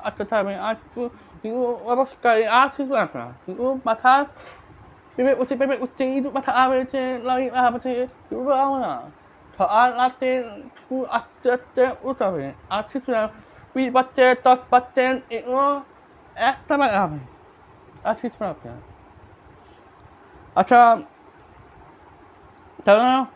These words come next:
এবার এই উচ্চ মাধ্যমিক পরীক্ষা, টেস্ট পরীক্ষা, ফাইনাল পরীক্ষা।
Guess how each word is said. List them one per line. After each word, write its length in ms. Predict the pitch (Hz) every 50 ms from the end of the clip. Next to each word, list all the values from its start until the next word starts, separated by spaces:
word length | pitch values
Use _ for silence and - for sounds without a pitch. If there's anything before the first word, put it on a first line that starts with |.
| - - - - - - - 196
এবার 400 | 208 226 240 262 254 240 208 156 135 123 - - - - - - - - - -
এই 160 | 185 202 214 208
উচ্চ 280 | 277 262 - - - 285
মাধ্যমিক 760 | 277 277 277 277 277 285 269 277 269 285 277 269 262 - 311
পরীক্ষা, 880 | 294 294 294 294 285 269 - - - - 285 269 269 277 285 277 285 262 - - -
টেস্ট 400 | - 240 240 247 - - - -
পরীক্ষা, 580 | - 285 285 269 254 269 - - 233 226 226 233 240 -
ফাইনাল 320 | - 233 233 247 254 277 294
পরীক্ষা। 640 | 294 285 262 247 - - - - - 135 98 87